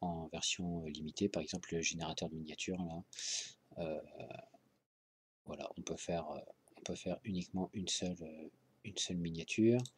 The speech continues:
Euh, qu'est-ce qu'on a d'autre ? Euh, les outils de, de référencement des vidéos, par exemple, qui peuvent être intéressants. Donc, le,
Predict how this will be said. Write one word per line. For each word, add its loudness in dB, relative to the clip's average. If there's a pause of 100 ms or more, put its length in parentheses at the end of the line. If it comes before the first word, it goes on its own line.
(880)
Euh, 8
qu'est-ce 4
qu'on 6
a 8
d'autre ? 6
Euh, 4
les -2
outils 4
de, 6
de 2
référencement 2
des 4
vidéos, 6
par 6
exemple, 2
qui -10
peuvent 0
être 0
intéressants. 4 (880)
Donc, 6
le, 4